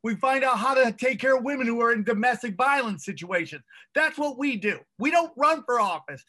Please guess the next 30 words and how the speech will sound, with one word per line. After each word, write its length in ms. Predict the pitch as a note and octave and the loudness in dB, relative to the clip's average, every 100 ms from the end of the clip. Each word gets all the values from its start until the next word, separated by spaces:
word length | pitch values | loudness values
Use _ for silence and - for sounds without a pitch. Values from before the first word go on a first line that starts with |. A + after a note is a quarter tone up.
| - - | -20 -14
So 180 | - D#4 | -6 0
the 140 | C#4+ | 0
whole 340 | A#3 D#4 G4 E4+ | 0 0 0 2
notion 440 | D#4+ E4+ - C4 | 0 2 -2 -2
that 120 | A#3 | 0
a 80 | A3 | 0
liberal 640 | G#3+ B3+ D#4+ D4 B3+ G#3 _ | -2 -2 -4 0 0 0 _
would 240 | A3 G3 F#3 | -4 -2 0
run 260 | C#4 C4 | 0 0
for 140 | B3+ A3+ | 0 0
governor, 720 | D3 G3+ G#3 B3 C#4 D4 C4+ - - - | 2 2 2 0 0 0 -2 -12 -14 -6
no, 300 | F#4 A4 B4+ | -4 -2 -4
it's 180 | B3 G3+ | -6 -2
all 260 | E4 E4+ | 0 0
psychopaths 880 | E4+ - D#4+ - C4+ - A3+ G#3+ G3+ - | 0 0 0 2 0 2 2 2 -2 -6
who 240 | G#3+ A3 | -2 -2
just 320 | G#3 B3+ A3 - | 0 -2 -4 -4
pick 200 | C4+ B3+ | -2 -2
an 100 | G#3 | -2
R 340 | A3 A#3 A3+ A3 | -2 -2 -2 0
or 160 | G#3 | -2
a 160 | F#3+ C#3+ | -2 -4
D. 320 | A3+ E3+ B2 _ _ _ _ _ _ - _ - | -4 -4 -8 _ _ _ _ _ _ -20 _ -6
Dude, 140 | C#4+ | -4
the 80 | A#3 | -4
reason 340 | C4+ F#4 G4+ F#4 | -2 0 0 -2
he 120 | E4 | -4
sent 320 | - D#4+ D#4+ | 0 0 2
these 240 | D4 A#3 - | 0 -2 0
people 580 | F4 F4+ C#4 B3 A3 | 0 2 2 0 0